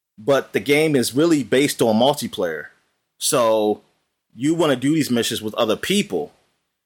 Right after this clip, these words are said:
And it's just that these missions aren't that, I mean, they'll get a little stale, and then they, they feel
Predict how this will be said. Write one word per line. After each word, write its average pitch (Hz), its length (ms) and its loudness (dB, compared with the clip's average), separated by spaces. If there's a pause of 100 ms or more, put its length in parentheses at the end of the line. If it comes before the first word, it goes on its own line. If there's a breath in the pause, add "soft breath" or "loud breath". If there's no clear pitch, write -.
(260)
And 131 100 0
it's 143 240 0
just 170 340 0
that 147 300 2
these 135 260 -2
missions 131 920 0
aren't 120 400 0
that, 113 320 0 (320)
I 120 140 0
mean, 127 320 2
they'll 139 300 0 (280)
get 143 140 0
a 143 40 2
little 139 160 2
stale, 117 460 2
and 131 100 2
then 175 200 -2
they, 208 180 0
they 196 120 0
feel 226 300 0